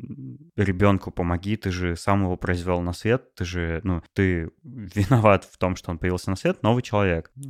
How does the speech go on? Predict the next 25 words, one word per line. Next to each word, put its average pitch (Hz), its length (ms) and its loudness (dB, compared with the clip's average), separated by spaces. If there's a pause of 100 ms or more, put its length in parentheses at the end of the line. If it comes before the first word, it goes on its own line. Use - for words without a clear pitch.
(260)
Ну, 120 320 4
помоги 131 480 6
ему, 87 460 2
в-, - 300 -16
как 87 200 -2
бы, 82 180 -2
ты, - 220 -8
тебе 135 340 4
помогали, 95 540 4
и 85 120 0
ты 123 120 0
помоги, 95 400 0
потому 87 240 -6
что - 180 -8
ему 104 200 2
будет 107 220 0
сложно 85 460 0
иначе 82 280 -6
без 85 160 -10
тебя, 80 380 -2
без, 90 220 2
без 92 320 2 (100)
поддержки 95 520 2
матери 95 400 2 (120)
или 82 380 -4